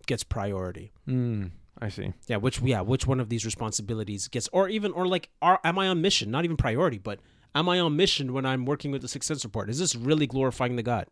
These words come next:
Speaker 1: Is
Speaker 2: Mm.
Speaker 1: my time with my wife really glorifying the God? Is my personal time, 'cause that's another one of your, um, um, ma-, you know, your, um, responsibilities, you know, your own personal time, um, your physical health, your spiritual health.
Speaker 2: Mm-hmm.
Speaker 1: Um,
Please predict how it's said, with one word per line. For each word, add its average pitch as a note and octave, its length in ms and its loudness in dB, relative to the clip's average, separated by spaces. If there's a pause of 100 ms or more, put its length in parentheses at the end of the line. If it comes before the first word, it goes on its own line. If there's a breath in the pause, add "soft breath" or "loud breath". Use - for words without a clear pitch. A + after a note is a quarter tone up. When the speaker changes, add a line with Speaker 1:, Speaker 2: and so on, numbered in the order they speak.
(840)
Speaker 1:
Is D3+ 180 6
Speaker 2:
Mm. A2 40 2
Speaker 1:
my D#3 180 4
time D#3 340 2
with D3+ 120 -2
my C#3 80 2
wife C3+ 240 2
really C3 160 2
glorifying A2+ 460 0
the G#2 80 -6
God? G2 280 -4 (240 soft breath)
Is C3+ 140 0
my E3 100 6
personal F3+ 400 4
time, G#2+ 160 -4
'cause A2+ 80 -6
that's A#2+ 180 -2
another A#2+ 240 0
one G#2+ 220 -4
of G2 140 -10
your, G2 340 -8
um, F#2 300 -12 (400)
um, F#2 160 -10
ma-, G2 160 -8
you G#2 120 -10
know, E2+ 280 -12
your, F2+ 320 -10
um, F2 260 -14
responsibilities, F#2+ 720 -10
you G#2+ 60 -8
know, G2 80 -8
your G#2 160 -4
own B2 100 0
personal C#3 360 -2
time, F#2+ 280 -14 (400 soft breath)
um, G2 260 -10
your G#2 100 -12
physical B2+ 380 -8
health, - 220 -12
your - 80 -14
spiritual C3 440 -4
health. - 360 -14
Speaker 2:
Mm-hmm. G#2 300 4 (560)
Speaker 1:
Um, F#2+ 220 -18